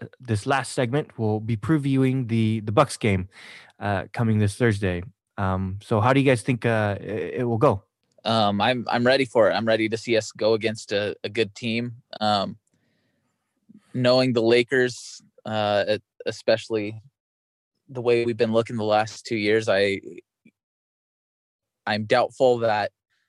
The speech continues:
Speaker 2: we'll lose two games in a row. Um, I think
Speaker 1: Mm-hmm.
Speaker 2: we're gonna come out refocused. Um, if there's any kind of silver lining in the Golden State game, I think it's that, that we'll come, we should come out refocused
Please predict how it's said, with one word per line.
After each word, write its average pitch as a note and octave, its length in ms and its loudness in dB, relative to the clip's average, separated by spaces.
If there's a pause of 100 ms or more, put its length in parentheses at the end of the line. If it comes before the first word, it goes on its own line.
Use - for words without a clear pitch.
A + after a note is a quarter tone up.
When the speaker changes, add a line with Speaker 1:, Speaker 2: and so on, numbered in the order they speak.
(300)
Speaker 2:
we'll A2+ 180 -6
lose A2+ 300 -2
two B2 180 -6
games A#2+ 300 -2
in A#2 100 -2
a A2 40 -2
row. A#2 320 4 (300)
Um, G#2+ 460 -8
I G#2+ 80 -8
think G#2+ 180 -2
Speaker 1:
Mm-hmm. G2+ 80 -2
Speaker 2:
we're A2 160 0
gonna G#2+ 220 -4
come A2+ 220 -4
out A2+ 240 2 (120)
refocused. A#2 920 -2 (400)
Um, G#2 280 -2
if A2 140 -6
there's A#2 300 2
any C3 280 -2
kind B2 360 -2
of A2 280 2
silver A#2+ 380 -2
lining A#2+ 520 -6
in G#2+ 440 -8 (840)
the G#2 440 0
Golden A2 300 2
State A2+ 380 -2
game, G#2+ 260 -4
I G#2 80 -6
think A2+ 220 -6
it's G2+ 200 -8
that, G#2 280 -4 (180)
that G#2+ 260 -2
we'll A2 220 -2
come, A#2 240 -6 (160)
we A#2 120 -4
should A#2+ 380 -2
come B2+ 180 -4
out A2+ 180 0
refocused B2 840 -2